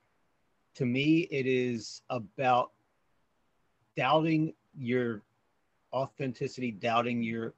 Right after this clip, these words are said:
um, you know, abilities, doubting, basically doubting everything about yourself and comparing yourself to everyone around you and thinking, "I'm not as good as them. I'm not as good as her. I'm not as good as him." It's,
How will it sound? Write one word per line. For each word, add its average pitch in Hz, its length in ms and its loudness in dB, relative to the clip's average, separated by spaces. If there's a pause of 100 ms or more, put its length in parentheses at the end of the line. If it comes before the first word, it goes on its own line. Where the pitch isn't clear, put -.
(180)
um, 101 520 -12 (220)
you 110 140 -8
know, 95 180 -8 (300)
abilities, 117 680 -2
doubting, 113 640 0 (260)
basically 175 440 0
doubting 135 500 4
everything 143 440 -2
about 127 360 2
yourself 113 580 -4 (520)
and 117 160 -6
comparing 156 680 0
yourself 127 540 -2
to - 160 -14 (340)
everyone 143 600 2
around 120 420 2
you 101 360 -4
and 110 260 -6
thinking, 113 480 -4 (580)
"I'm 170 160 6
not 156 200 6
as 131 140 -2
good 139 220 -2
as 117 200 -2 (160)
them. 107 380 -2
I'm 123 140 -6
not 135 160 -2
as 127 120 -6
good 135 220 -6
as - 380 -6 (380)
her. 120 280 0
I'm 110 120 -2
not 131 120 -2
as 131 100 -6
good 143 140 -8
as 135 100 -10
him." 117 380 -4
It's, - 420 -10